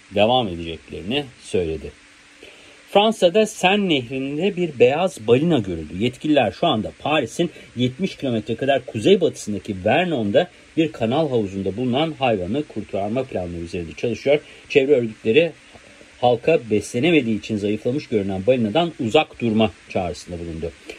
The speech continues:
Reuters ajansına göre çevre örgütü Sea Shepherd, Fransa'nın başkanı Lamia Essemiali, "Şu anda hayvanın nasıl besleneceği ve okyanusa nasıl yönlendirileceğini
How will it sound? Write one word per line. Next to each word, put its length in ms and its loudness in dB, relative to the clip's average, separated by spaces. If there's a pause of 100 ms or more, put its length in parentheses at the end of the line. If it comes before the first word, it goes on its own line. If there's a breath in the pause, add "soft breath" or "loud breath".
(160 loud breath)
Reuters 400 2
ajansına 460 -2
göre 300 4
çevre 240 4
örgütü 360 4
Sea 240 -6
Shepherd, 420 2 (400 loud breath)
Fransa'nın 480 2
başkanı 540 0 (120)
Lamia 440 2
Essemiali, 800 0 (560 loud breath)
"Şu 160 4
anda 300 -2
hayvanın 560 2
nasıl 300 2
besleneceği 600 -2
ve 60 2
okyanusa 480 0
nasıl 220 -4
yönlendirileceğini 1040 0